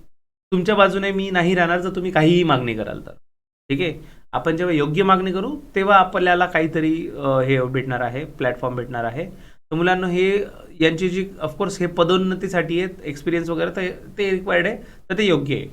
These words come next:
पण आपला सध्या विषय हा आहे की जेव्हा तुम्ही कनिष्ठ लेखापरीक्षक, लेखापालबद्दल घेताय, तर at least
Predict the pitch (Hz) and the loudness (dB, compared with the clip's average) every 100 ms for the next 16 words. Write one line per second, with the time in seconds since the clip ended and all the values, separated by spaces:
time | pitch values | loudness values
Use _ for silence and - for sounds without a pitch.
0 | - - - _ _ - 214 214 151 185 | -18 -20 -20 _ _ 2 2 2 -2 2
1 | 208 202 185 196 190 196 165 165 143 190 | 0 0 -2 -2 -2 0 2 2 2 -4
2 | 180 185 196 208 214 147 156 156 165 131 | -4 -4 -6 -8 -4 -2 -2 0 -2 0
3 | 120 120 117 127 120 117 127 123 120 120 | -2 -4 -6 -6 -6 -6 -4 -2 -4 -6
4 | 120 117 117 175 175 151 175 208 208 | -6 -4 -6 -4 -4 -6 -4 -6 -8